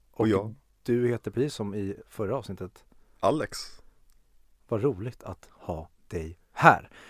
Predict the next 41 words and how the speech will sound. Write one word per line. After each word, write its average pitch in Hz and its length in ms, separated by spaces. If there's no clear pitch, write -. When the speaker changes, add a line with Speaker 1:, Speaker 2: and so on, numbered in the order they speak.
Speaker 2:
Gud, 135 160
det 135 60
blir 131 120
så 135 120
speciellt 135 560
när 107 140
vi 98 240
har 98 160
gjort 101 160
ett 127 220
avsnitt 110 380
och 107 60
vi 107 40
gjorde 107 220
inte 120 160
något, - 440
någon 101 180
slags - 300
presentation 104 840
där. 73 240
Hur 120 120
skulle 135 260
en 147 80
eventuell 120 480
presentation 101 540
kunna 95 160
låta? 90 420
För 117 120
jag 113 60
tänker 135 280
direkt 131 240
att 113 140
det 117 160
kan 127 100
inte 120 120
låta 123 200
för 107 80
mycket 123 440
som 98 160
hundra 101 280
mick, - 520